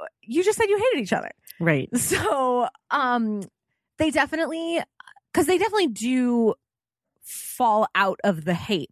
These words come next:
Speaker 1: part before they start.
Speaker 2: Well, no.
Speaker 1: Sort of.
Speaker 2: Sort of.
Speaker 1: It depends. <laughs>
Speaker 2: It's because the elevator scene.
Speaker 1: Right. Oh, right. There is that part.
Speaker 2: There's a part where he picks
Speaker 1: Oh, he
Speaker 2: her
Speaker 1: does
Speaker 2: up.
Speaker 1: push her up against the wall and
Speaker 2: Yeah.
Speaker 1: kiss her. Okay, I forgot, I forgot about that part.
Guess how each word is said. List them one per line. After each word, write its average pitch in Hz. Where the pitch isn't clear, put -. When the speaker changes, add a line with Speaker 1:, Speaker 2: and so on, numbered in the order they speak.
Speaker 1:
part 170
before 180
they 165
start. 123
Speaker 2:
Well, 240
no. 254
Speaker 1:
Sort 202
of. -
Speaker 2:
Sort 220
of. 107
Speaker 1:
It 220
depends. -
<laughs> -
Speaker 2:
It's 214
because 214
the 202
elevator 185
scene. 92
Speaker 1:
Right. 208
Oh, 466
right. 294
There 285
is 285
that 185
part. 135
Speaker 2:
There's 190
a 196
part 180
where 160
he 156
picks -
Speaker 1:
Oh, -
he 381
Speaker 2:
her 523
Speaker 1:
does 554
Speaker 2:
up. 285
Speaker 1:
push 508
her 415
up 349
against 302
the 233
wall 220
and 135
Speaker 2:
Yeah. -
Speaker 1:
kiss 208
her. 165
Okay, 190
I 175
forgot, 170
I 165
forgot 151
about -
that 147
part. -